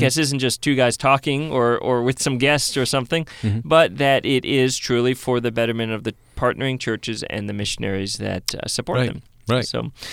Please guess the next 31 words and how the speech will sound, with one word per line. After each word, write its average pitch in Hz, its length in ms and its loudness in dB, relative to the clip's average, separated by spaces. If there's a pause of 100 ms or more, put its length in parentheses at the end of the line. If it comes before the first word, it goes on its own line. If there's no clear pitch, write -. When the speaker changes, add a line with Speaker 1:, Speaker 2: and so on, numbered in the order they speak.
(200)
Speaker 2:
and, 214 140 2
and 240 140 4
Speaker 1:
Yeah. 240 60 8
Speaker 2:
I 220 40 6
think 320 280 0
this 147 500 2
episode 143 540 0
we're 208 140 0
going 233 220 -2
to 143 380 2 (160)
talk 170 240 2
about 147 300 2
something 160 320 -4
that 139 180 0 (260)
really 156 500 2
hits 170 280 0
home 139 480 0
for 135 560 2
many 127 300 -2
missionaries. 139 720 -2
Speaker 1:
Mm-hmm. 110 220 2 (200)
Speaker 2:
And 139 160 0
as 131 140 0
positive 262 800 2
people 240 420 0
as 196 140 0
w-, 170 220 -10
you 226 280 -2
and 220 100 2
I 208 240 2
are, 185 580 4